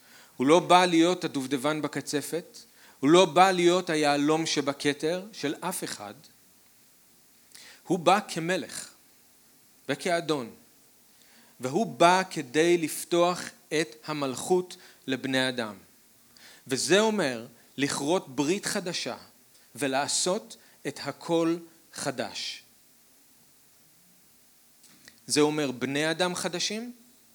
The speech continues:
וזה אומר דרכים חדשות לאהוב את אלוהים ולאהוב בני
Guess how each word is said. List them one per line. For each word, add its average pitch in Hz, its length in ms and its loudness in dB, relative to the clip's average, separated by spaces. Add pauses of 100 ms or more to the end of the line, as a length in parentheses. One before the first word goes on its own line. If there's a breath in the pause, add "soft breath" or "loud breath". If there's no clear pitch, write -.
(600 soft breath)
וזה 131 260 0
אומר 180 400 0
דרכים 143 640 -2
חדשות 135 640 -6
לאהוב 143 680 -2 (120)
את 127 140 -12
אלוהים 110 440 -10 (340 soft breath)
ולאהוב 131 680 -2 (360 soft breath)
בני 120 420 -4